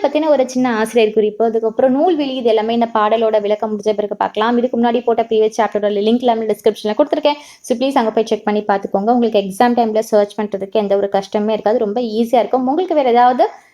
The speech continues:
லெசன் எக்ஸ்பிளைன் பண்ணணும் அப்படின்னாலும், இல்ல வேற ஏதாவது சப்ஜெக்ட்ல இருக்கக்கூடிய லெசன்ஸ், சாப்டர் எக்ஸ்பிளைன் பண்ணணும் அப்படின்னாலும், மறக்காம கமெண்ட் செக்ஷன்ல கமெண்ட் போடுங்க. ஷூரா உங்களுக்காக வீடியோ போடுறேன்.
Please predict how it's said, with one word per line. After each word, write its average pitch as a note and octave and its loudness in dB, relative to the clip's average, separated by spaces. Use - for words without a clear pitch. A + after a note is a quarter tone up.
லெசன் C4+ 2
எக்ஸ்பிளைன் B3 0
பண்ணணும் A3+ 2
அப்படின்னாலும், G3+ -2
இல்ல G#3 -2
வேற G3 0
ஏதாவது A3+ 2
சப்ஜெக்ட்ல C#4+ 0
இருக்கக்கூடிய C4+ 0
லெசன்ஸ், A3 -4
சாப்டர் A3 2
எக்ஸ்பிளைன் A3 -2
பண்ணணும் G#3+ -4
அப்படின்னாலும், G3+ -6
மறக்காம G#3 -4
கமெண்ட் F#3+ -4
செக்ஷன்ல G3 -6
கமெண்ட் G3 -4
போடுங்க. G3+ -4
ஷூரா D4+ 4
உங்களுக்காக A3 -2
வீடியோ G3+ 0
போடுறேன். G3+ 0